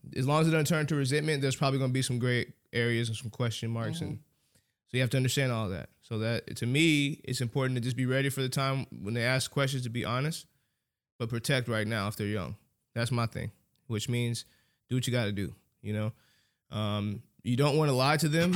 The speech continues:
Speaker 1: <coughs> but you wanna naturally l-, let them come into that space. You don't wanna, like, force it down their throat. They're not ready for it. You know,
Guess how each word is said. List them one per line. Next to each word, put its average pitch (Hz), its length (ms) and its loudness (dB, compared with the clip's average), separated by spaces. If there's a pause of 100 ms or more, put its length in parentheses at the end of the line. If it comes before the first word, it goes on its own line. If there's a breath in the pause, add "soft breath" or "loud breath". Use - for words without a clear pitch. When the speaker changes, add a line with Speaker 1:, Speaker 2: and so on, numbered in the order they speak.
Speaker 1:
<coughs> - 80 -12
but 123 120 0
you 139 100 4
wanna 139 180 4
naturally 143 440 2
l-, 135 120 0
let 131 260 -2
them 131 140 -4
come 135 220 -2
into 123 220 -4
that 113 200 -2
space. - 380 -4
You 117 60 0
don't 120 180 -2
wanna, 127 160 0
like, 117 240 -2
force 127 340 -2
it 117 80 -4
down 117 200 -2
their 110 100 -2
throat. 113 420 -4 (520 soft breath)
They're 117 100 -4
not 120 160 0
ready 117 220 0
for 117 340 0
it. - 140 -8 (1000)
You 113 120 -4
know, 113 260 -2